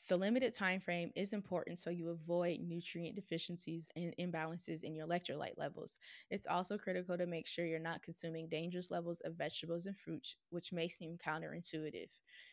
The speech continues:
A few case reports have found that people on juice cleanses can develop kidney issues because certain vegetables like spinach are high in oxalate,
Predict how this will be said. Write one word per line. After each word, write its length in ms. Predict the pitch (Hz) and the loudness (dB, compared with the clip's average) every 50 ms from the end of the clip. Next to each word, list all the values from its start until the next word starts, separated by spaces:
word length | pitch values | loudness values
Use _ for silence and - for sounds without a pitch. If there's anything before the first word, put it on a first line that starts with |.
| - _ _ _ - | -20 _ _ _ -8
A 60 | 180 | -6
few 180 | - - 240 247 | -2 0 0 0
case 320 | 233 - 208 202 208 - | 2 2 0 0 0 -2
reports 400 | 214 208 - - 175 165 - - | -4 -4 0 0 0 0 -2 -2
have 140 | - 170 175 | -4 -4 -2
found 320 | - 202 202 208 214 214 | 0 0 2 2 0 -2
that 120 | - 160 - | -4 -4 -4
people 320 | - 196 185 175 180 - | -2 -4 -2 -2 -2 -4
on 140 | - 165 175 | -2 -4 -4
juice 220 | 165 170 185 190 | -2 -2 -2 -4
cleanses 440 | - - 190 180 180 175 175 170 - | -4 -2 -2 -2 -2 -2 -4 -6 -6
can 240 | - - 202 202 214 | -2 -2 0 0 2
develop 400 | 214 202 185 190 175 170 156 - - | 0 2 2 2 2 2 0 -2 0
kidney 320 | - 233 233 240 226 - | 0 2 2 2 0 0
issues 400 | - 208 - - 214 214 214 196 | -2 -2 -2 -2 -2 -2 -4 -4
because 280 | 196 160 - 175 160 165 | -6 -6 -4 -4 -4 -2
certain 300 | - - 156 - - 170 | -2 -2 -2 -2 -2 0
vegetables 480 | 165 156 165 - - - 170 165 160 | 0 0 0 0 -2 -2 -2 -2 0
like 140 | - - - | -2 -4 -4
spinach 500 | - - - 202 202 208 202 196 196 - - _ _ - - - - - - - - | -4 -4 -2 0 0 0 0 -2 -2 -4 -8 _ _ -20 -20 -18 -20 -20 -6 2 4
are 120 | 175 170 | 4 4
high 340 | 175 - 175 170 175 175 175 | 4 2 2 2 2 4 2
in 140 | 170 160 - - - | 2 0 0 2 2
oxalate, 580 | 170 180 - - - 170 165 156 165 90 - | 2 2 2 0 -2 0 0 0 0 -2 -2